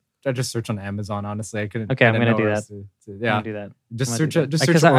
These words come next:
Speaker 1: Orgle.
Speaker 2: I, I thought,
Speaker 1: Orgle
Speaker 2: okay, 'cause
Speaker 1: version.
Speaker 2: I thought about getting all of them.
Speaker 1: Oh yeah, I, I only
Speaker 2: But
Speaker 1: got
Speaker 2: I don't know if
Speaker 1: one
Speaker 2: I w-
Speaker 1: Reva version,
Speaker 2: Yeah.
Speaker 1: and then the Orgle version.
Speaker 2: Okay.
Speaker 1: Um,
Speaker 2: Okay.
Speaker 1: which is a lot, but you know what? Who cares? It,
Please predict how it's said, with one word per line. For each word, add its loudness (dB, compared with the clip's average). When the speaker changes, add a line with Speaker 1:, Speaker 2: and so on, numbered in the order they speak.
Speaker 1:
Orgle. 4
Speaker 2:
I, 2
I 4
thought, -4
Speaker 1:
Orgle 2
Speaker 2:
okay, 4
'cause 4
Speaker 1:
version. 4
Speaker 2:
I 6
thought 6
about 6
getting 2
all 4
of -4
them. -6
Speaker 1:
Oh 8
yeah, 4
I, 8
I 6
only 4
Speaker 2:
But 10
Speaker 1:
got 10
Speaker 2:
I 10
don't 6
know 6
if 6
Speaker 1:
one 6
Speaker 2:
I 8
w- 0
Speaker 1:
Reva 2
version, -4
Speaker 2:
Yeah. -6
Speaker 1:
and -4
then -4
the -8
Orgle -14
version. -6
Speaker 2:
Okay. -4
Speaker 1:
Um, 0
Speaker 2:
Okay. -6
Speaker 1:
which -6
is -10
a -8
lot, -12
but -8
you -4
know 0
what? -2
Who -14
cares? -12
It, -2